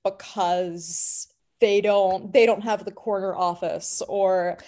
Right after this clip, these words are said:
they're not an ideal submissive because they're not, you know, they're not a manager, they're not a doctor, they didn't go to law school, that sort of thing.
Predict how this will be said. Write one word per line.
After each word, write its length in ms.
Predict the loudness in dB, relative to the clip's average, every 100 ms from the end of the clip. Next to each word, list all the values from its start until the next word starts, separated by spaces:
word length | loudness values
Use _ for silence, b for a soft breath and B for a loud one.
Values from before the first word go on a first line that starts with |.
| B B B 0
they're 140 | 2
not 220 | 4 2
an 100 | 0
ideal 400 | 0 0 2 -2
submissive 760 | -2 -4 -2 -2 0 -2 -2 -4
because 680 | -6 -4 0 0 0 -4 -4
they're 200 | 0 0
not, 260 | 0 -2 -2
you 80 |
know, 120 | -2 4
they're 180 | 4
not 200 | 8 6
a 40 | 6
manager, 560 | 4 4 4 0 0
they're 100 | 0
not 200 | 0 0
a 60 | 2
doctor, 680 | 4 4 4 0 0 2 2
they 160 | 0
didn't 200 | 0 0
go 140 | 0 0
to 60 |
law 280 | 4 4 4
school, 580 | 0 -6 -2 0 -2 -2
that 200 | -4 -6
sort 220 | -6 -6
of 100 | -6
thing. 300 | -8 -8